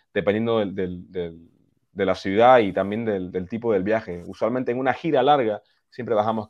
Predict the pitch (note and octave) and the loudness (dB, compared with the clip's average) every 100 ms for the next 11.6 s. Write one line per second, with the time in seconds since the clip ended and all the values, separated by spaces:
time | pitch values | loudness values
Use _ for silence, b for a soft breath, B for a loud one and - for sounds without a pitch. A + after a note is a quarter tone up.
0 | _ G#2+ G#2 A2 - G2+ G#2+ G2 G#2 F2 | _ -6 -4 -4 -6 -8 -8 -6 -6 -6
1 | E2+ _ _ G2+ G2 F#2+ F#2+ F2+ F#2 G2+ | -14 _ _ 2 2 2 2 2 2 0
2 | A2 - F#2+ F#2+ A2+ G2+ G2+ G2 G#2 G#2 | -6 -4 -4 -4 -6 -2 -2 0 -2 0
3 | G#2 G#2 - - C#3 A#2 A2+ G2+ B2 A2+ | 2 0 -2 -4 -4 -2 -4 0 -2 0
4 | G2+ F#2 - _ _ _ _ _ _ - | -2 -4 -6 _ _ _ _ _ _ 0
5 | A2+ G2 F#2+ G#2+ G#2+ A2 G#2+ G#2 - A2 | 2 2 -2 -4 0 2 2 0 0 2
6 | G#2 A2 G#2 G#2+ A#2+ A#2 F#2+ - _ _ | 2 0 -2 -2 -2 -4 -8 -16 _ _
7 | G#2 G#2 G#2+ G#2 G2+ G2 G#2+ G2+ F#2+ F2 | -8 -4 -4 -6 -8 -4 -4 -4 -6 -4
8 | F2+ G#2+ G2 - G2+ G2 F2 F2 _ _ | -4 -4 -4 -4 -2 -2 -4 -8 _ _
9 | _ - F#2+ F#2+ G#2+ F#2 F#2 F#2+ G#2 G2 | _ -8 -6 -6 -6 -4 -2 0 -2 -2
10 | G#2+ G2+ - F#2+ - F#2+ F#2 F2+ F#2 F#2+ | -6 -10 -6 -8 -8 -18 -18 -16 -6 -4
11 | F2+ F#2 F2+ F2+ F2 | -4 -8 -8 -8 -8